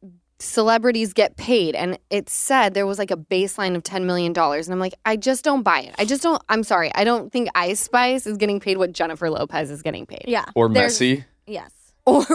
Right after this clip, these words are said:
Speaker 1: right.
Speaker 2: Right.
Speaker 3: Messi, I mean, is
Speaker 1: Exactly.
Speaker 3: m-, bigger
Speaker 1: So,
Speaker 3: than
Speaker 1: let's
Speaker 3: most.
Speaker 1: use that as, as the example. Who
Speaker 3: Mm.
Speaker 1: was that for? Michelob?
Speaker 3: Uh, no. Let me see. I'm pretty sure it was, yeah, I think it was
Speaker 1: Beer.
Speaker 3: Michelob.
Speaker 1: And
Speaker 3: And he
Speaker 1: who
Speaker 3: got
Speaker 1: was in it?
Speaker 3: paid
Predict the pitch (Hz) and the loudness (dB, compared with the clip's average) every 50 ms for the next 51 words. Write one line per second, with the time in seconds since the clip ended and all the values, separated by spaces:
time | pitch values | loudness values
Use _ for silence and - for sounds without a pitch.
0 | 254 196 214 208 214 196 180 - - - - 110 - 208 190 165 - - - 120 | -2 -2 2 2 2 2 2 -4 -8 -10 -6 -2 0 2 2 2 2 0 0 2
1 | 117 - 110 - - 196 202 196 120 117 113 180 131 123 120 120 117 107 104 - | 2 4 4 4 4 4 4 2 0 0 -2 -2 -4 -4 -6 -8 -10 -10 -10 -10
2 | 117 110 104 - _ _ - 120 120 302 269 254 254 233 160 104 - _ _ _ | -10 -10 -10 -12 _ _ -2 0 2 4 4 4 2 0 -4 -8 -12 _ _ _
3 | _ _ _ - 185 233 240 233 - 254 254 254 233 208 - 226 220 220 208 - | _ _ _ -6 0 2 2 4 4 2 2 0 0 2 2 4 4 4 2 2
4 | 202 208 196 185 180 175 - - _ _ _ - 196 190 190 185 180 170 - - | 2 0 0 -2 -4 -12 -16 -20 _ _ _ 2 2 4 4 2 0 -4 -8 -12
5 | _ - 208 202 196 190 185 175 - 190 190 185 - 226 214 208 208 - 170 - | _ -8 -4 -2 -2 0 0 -2 -2 -4 -6 -2 0 0 0 0 -2 -4 -6 -8
6 | 90 - - _ _ _ - 208 226 254 254 262 226 233 185 - - 208 185 175 | -8 -8 -12 _ _ _ -4 0 2 2 4 4 2 2 0 0 0 -2 -2 -2
7 | 180 180 190 - 214 226 240 254 269 277 269 - - 123 123 123 123 123 120 120 | -2 -4 -4 -6 -6 -6 -4 -4 -4 -6 -4 0 2 4 4 6 4 4 2 0
8 | 117 120 123 120 113 104 98 90 - _ _ - 104 107 110 104 104 - - - | 0 0 0 0 0 0 0 -2 -6 _ _ -8 -6 -4 -4 -4 -6 -6 -2 0
9 | 117 107 92 90 87 - 135 143 147 - 113 98 87 92 90 90 90 87 85 - | 2 2 2 0 -2 -4 -6 -4 -2 -2 -2 -2 -2 -2 -2 -2 -2 -4 -4 -2
10 | 113 117 151 208 - - _ - 110 110 123 127 135 226 233 226 202 165 165 139 | 0 0 2 2 0 -4 _ -12 -8 -6 -4 -2 0 2 2 4 2 2 0 0
11 | 107 98 92 87 90 - _ _ _ _ _ _ _ _ _ _ _ - 220 226 | 0 2 2 0 -2 -6 _ _ _ _ _ _ _ _ _ _ _ 0 0 2
12 | 233 254 277 311 311 320 339 339 269 - - 214 190 - - 131 131 | 2 4 4 4 4 4 4 2 4 4 4 4 2 2 2 0 0